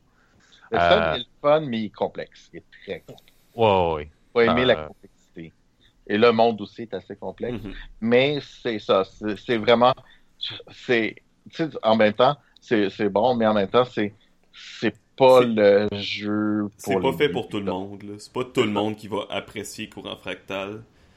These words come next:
Speaker 3: Euh,
Speaker 2: Non.
Speaker 1: Ah.
Speaker 2: Le, le jeu est très inspirant, puis, euh, même si vous comptez pas le jou-, euh,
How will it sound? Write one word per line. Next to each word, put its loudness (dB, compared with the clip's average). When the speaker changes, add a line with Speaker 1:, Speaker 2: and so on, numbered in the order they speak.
Speaker 3:
Euh, -4
Speaker 2:
Non. -8
Speaker 1:
Ah. 2
Speaker 2:
Le, -18
le 4
jeu 6
est 2
très 2
inspirant, -2
puis, -6
euh, 0
même 0
si -8
vous -10
comptez 0
pas 2
le 0
jou-, -6
euh, -2